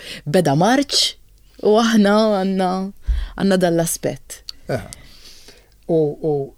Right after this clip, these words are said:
Speaker 2: hija, hija ħaġa importanti, għax inti hawnhekk issa semmejt punt interessanti, għaliex dan huwa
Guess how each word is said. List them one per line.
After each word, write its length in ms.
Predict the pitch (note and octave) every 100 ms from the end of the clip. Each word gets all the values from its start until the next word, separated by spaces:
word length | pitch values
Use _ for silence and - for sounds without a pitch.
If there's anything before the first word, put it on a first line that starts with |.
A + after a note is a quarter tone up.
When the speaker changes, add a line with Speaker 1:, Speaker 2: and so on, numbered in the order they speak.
| -
Speaker 2:
hija, 680 | A3 D3+ C#3+ C3+ C3 B2+ A#2+
hija 320 | - C3 B2+ A#2+
ħaġa 340 | D#3 C#3 B2+
importanti, 640 | A2 G#2+ A#2 - A#2 F#2+
għax 220 | F#2+ G2 C3
inti 260 | C3 A2
hawnhekk 460 | B2 A#2+ C3+ - -
issa 300 | A2+ - A#2+ -
semmejt 680 | - C#3 A#2+ A#2 A#2 C#3 - - - - - - - - - - -
punt 400 | C3 A2 G2+ -
interessanti, 1000 | - A#2 - A2 G#2 - C3+ A2+ - F#2+ A2 _ _ - _ _ -
għaliex 540 | C3+ C3+ C3 - - _ - - _ _ _ _ _ _ - - - - - - _ _ -
dan 400 | C#3 A3+ C#3+ E3+
huwa 480 | G3+ A#2+ F#2 E2